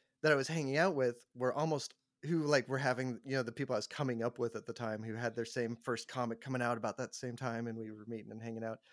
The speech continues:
You know, they were all, like, ten years younger than me. And so I missed a lot, like, there's a large cultural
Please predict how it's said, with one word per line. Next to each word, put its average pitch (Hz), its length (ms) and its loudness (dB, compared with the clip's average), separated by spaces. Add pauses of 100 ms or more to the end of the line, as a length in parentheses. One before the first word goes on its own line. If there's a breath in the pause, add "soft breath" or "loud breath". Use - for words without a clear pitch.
(420)
You 147 120 0
know, 143 80 4
they 151 120 6
were 165 100 4
all, 135 160 6
like, 120 200 -2
ten 131 220 -2
years 117 220 -4
younger 120 240 0
than 101 160 -6
me. 113 220 -12 (920)
And 120 160 -2
so 143 200 0
I 151 160 2
missed 143 720 -2 (260)
a 127 60 0
lot, 127 400 4
like, 135 200 4
there's 139 180 4
a 139 40 0
large 139 520 4 (180)
cultural 180 680 0